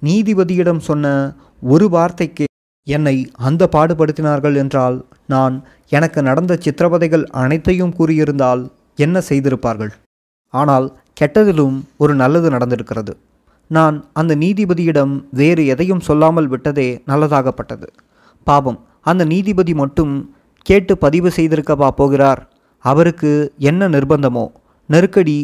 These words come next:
மிரட்டலோ யார் கண்டது? அதனால்தானோ என்னவோ,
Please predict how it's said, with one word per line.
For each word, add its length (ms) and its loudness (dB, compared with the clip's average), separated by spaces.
மிரட்டலோ 460 -2
யார் 260 2
கண்டது? 320 -2
அதனால்தானோ 680 2
என்னவோ, 360 0